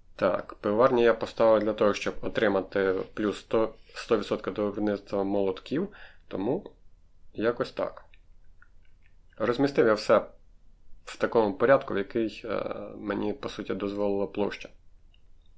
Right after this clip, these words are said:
Так, що ж далі? Далі я будував, е, товар, це, це на початку я то-, от-, оце збудував. Потім через два дні, здається, я,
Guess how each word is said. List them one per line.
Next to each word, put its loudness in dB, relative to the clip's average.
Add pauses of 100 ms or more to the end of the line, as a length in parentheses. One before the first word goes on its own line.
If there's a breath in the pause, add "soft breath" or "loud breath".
(1900 soft breath)
Так, 6
що 4
ж 0
далі? 6 (1700 soft breath)
Далі 10
я 12
будував, 2 (440 loud breath)
е, 2 (760 loud breath)
товар, 6
це, 2 (240)
це 0
на 2
початку 0
я -2
то-, -6
от-, -10
оце -6
збудував. -6 (340 loud breath)
Потім 4
через -4
два 0
дні, 2
здається, -2
я, -2